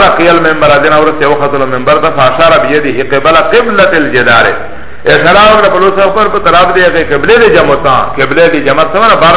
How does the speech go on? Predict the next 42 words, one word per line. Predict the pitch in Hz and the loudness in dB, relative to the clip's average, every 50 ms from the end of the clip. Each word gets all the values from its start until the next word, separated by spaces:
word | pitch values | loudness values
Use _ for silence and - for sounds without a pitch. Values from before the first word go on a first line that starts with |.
| 165 170 | 2 0
طرف | 160 156 147 - - | 0 0 0 -2 -4
ته | 139 | -6
دی | 123 127 | -4 -2
ول | 127 135 135 131 131 | -2 0 0 0 0
یا | 139 147 151 151 147 147 147 123 | 2 2 2 2 2 0 0 -2
جنوب | 131 139 151 151 151 - - - - 139 131 120 | -2 -2 -2 -4 -6 -8 -12 -12 -14 -10 -6 -4
طرف | 131 123 120 120 120 | -2 -2 -2 -2 -4
ته | 120 | -6
دی | 113 110 117 | -6 -6 -4
ول | 117 120 117 117 113 | -4 -4 -4 -6 -8
چې | 110 95 | -10 -8
کیمو. | 92 107 107 101 95 90 - - - - - - - - - | -8 -8 -6 -8 -8 -10 -10 -14 -14 -14 -14 -14 -14 -8 -2
قال | - 135 151 160 | 0 2 2 4
رسول | 160 156 156 156 156 151 160 160 156 | 4 2 2 2 2 2 2 2 2
مرکو | 151 147 147 147 147 143 135 | 2 0 0 0 0 -2 0
فرمیل، | 147 147 147 147 151 147 147 - - - - - - | 0 0 0 2 0 0 0 -2 -8 -12 -12 -8 -2
"قد | 147 147 156 151 | 0 2 2 2
رأيت | 143 143 - 180 190 185 180 170 | 2 2 2 2 0 0 0 -2
الآن"، | 156 - 135 147 151 156 160 156 - - - - - - | -2 0 2 2 2 2 2 0 -2 -6 -8 -12 -10 -4
ولیدلو | - 147 202 220 220 208 190 175 175 160 | -2 0 2 4 4 4 4 4 2 2
چې | - 147 - - | 0 -4 -4 -4
کیم | 151 151 | -6 -4
نه | 151 151 | -4 -2
کنه | 147 147 135 127 | -2 -2 -4 -4
مو، | 123 120 117 | -2 -4 -4
"اس | 110 117 175 226 247 233 247 240 156 131 | -4 0 0 2 2 2 2 0 -2 -4
من | 143 156 156 143 - - | -4 -4 -6 -6 -8 -6
صلیت | 127 123 117 117 120 147 170 156 147 151 139 | -4 -4 -4 -2 0 0 0 0 0 -2 -2
لکم"، | 131 120 120 117 120 120 120 117 | -2 0 -2 -2 -4 -8 -8 -4
سواتی | 143 143 147 - 120 117 | -2 -2 -2 -2 -2 -4
چې | 113 113 | -4 -4
المین | 107 107 120 143 151 147 | -4 -4 -6 -8 -8 -6
مو | 135 123 | -8 -6
کړو | - 131 170 165 | -6 -4 -6 -4
ته، | - | -4
اوس | 160 143 | -6 -6
په | - 135 120 113 127 | -4 -6 -6 -4 -2
دې | 151 196 196 175 | 0 2 2 2
وخت | - - | 0 -2
مو | 143 131 135 139 | -4 -2 0 0
ولیدلو، | 143 143 139 135 123 120 123 151 156 151 - - - - - - - 92 | 0 0 0 0 0 0 0 0 0 -2 -6 -10 -12 -12 -14 -10 -6 -2
جنات | 120 135 147 160 175 180 | 0 2 2 4 2 2